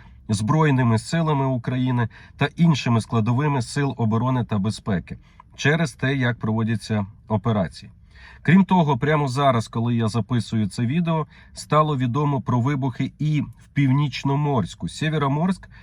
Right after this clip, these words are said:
це місто в Мурманській області на півночі Росії, де базуються російські субмарини,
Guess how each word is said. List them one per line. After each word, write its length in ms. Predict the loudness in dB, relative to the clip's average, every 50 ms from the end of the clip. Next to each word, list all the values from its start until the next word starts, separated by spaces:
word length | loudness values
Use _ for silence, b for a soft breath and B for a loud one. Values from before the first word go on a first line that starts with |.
| B B B -20
це 180 | -4 0 2 2
місто 400 | 4 4 2 0 -2 -2 0 2
в 60 | 2
Мурманській 640 | 4 4 4 4 4 2 2 0 -2 -2 -2 -2 -2
області 580 | 0 0 0 0 2 2 0 0 -2 -2 0 0
на 180 | 2 2 2
півночі 580 | 0 0 0 0 2 2 2 0 -2 -2 -2 -2
Росії, 540 | -2 -2 -4 -4 -2 2 4 4 4 4 2 B B B B B B -10 -8
де 240 | -4 0 2 2 4
базуються 840 | 4 2 0 0 0 0 2 2 4 4 2 0 -2 0 0 0 0 B B B B B B
російські 720 | 2 4 4 4 2 0 0 0 0 0 0 -2 -4 -4 -6
субмарини, 800 | -4 -2 -2 0 0 2 2 2 0 0 0 0 0 0 -2